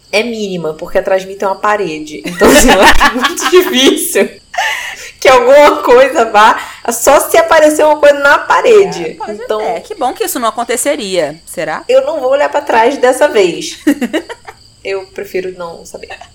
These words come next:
Speaker 1: Eu ia falar, tipo, você falou uma coisa interessante. É, esse, esse, essas histórias que são feitas, é,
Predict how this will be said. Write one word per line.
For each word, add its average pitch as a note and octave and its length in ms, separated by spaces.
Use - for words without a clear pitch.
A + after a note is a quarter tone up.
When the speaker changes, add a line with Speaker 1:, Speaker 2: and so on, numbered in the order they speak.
Speaker 1:
Eu G#3 160
ia C4+ 140
falar, B3 520
tipo, - 220
você G3+ 220
falou A3 260
uma G#3+ 100
coisa G#3 240
interessante. G#3 1000
É, F#3 640
esse, A#3 760
esse, G#3+ 800
essas G#3+ 280
histórias G#3 840
que - 160
são G3 260
feitas, - 1000
é, D#3 600